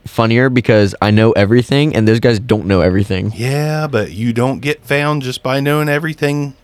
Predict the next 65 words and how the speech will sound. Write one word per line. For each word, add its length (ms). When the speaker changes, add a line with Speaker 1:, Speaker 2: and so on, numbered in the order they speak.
Speaker 2:
playing 440
fucking 360
video 380
games 340
Speaker 1:
Well, 80
Speaker 2:
on, 80
Speaker 1:
I'll 120
do 160
Speaker 2:
on 80
Speaker 1:
more 100
Speaker 2:
the, 60
Speaker 1:
than 120
just 180
play 140
games, 320
Jeremy. 440
Speaker 2:
on 160
the 80
boob 340
tube, 460
you 120
know? 440
Speaker 1:
What's 160
wrong 100
with 100
boob 180
tube? 240
Speaker 2:
Little 140
boomer 360
talk 280
coming 220
out. 180
You 80
don't 100
know 120
what 120
a, 60
a 40
boob 320
tube, 240
Speaker 1:
I 100
Speaker 2:
it's 60
Speaker 1:
know 140
Speaker 2:
an 40
Speaker 1:
it, 20
Speaker 2:
old 100
style 360
T 200
V. 240
Speaker 1:
I 100
know 180
what 100
a 40
boob 260
tube 200
is. 160
I 40
said, 160
"What's 140
Speaker 2:
Well, 100
Speaker 1:
wrong 160
with 160
one?" 260
Speaker 2:
fucking 380
shit. 360